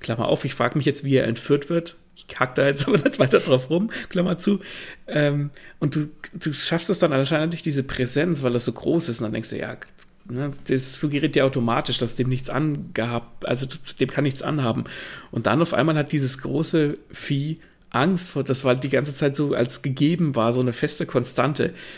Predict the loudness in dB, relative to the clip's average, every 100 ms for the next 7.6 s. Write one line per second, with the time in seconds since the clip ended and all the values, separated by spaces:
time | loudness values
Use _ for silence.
0 | -18 -6 -2 -2 -4 -6 -4 -6 -2 -2
1 | 0 0 -2 -2 -2 -2 0 0 0 0
2 | 0 2 4 2 0 -6 -6 -4 -2 -4
3 | -6 -6 -2 0 0 0 -2 -4 -2 -2
4 | -2 -2 -2 0 0 0 0 -2 -2 -4
5 | -4 -4 -2 -2 0 0 0 -2 -2 -6
6 | -8 0 0 0 -4 -8 -6 -6 -2 0
7 | 2 0 -2 0 0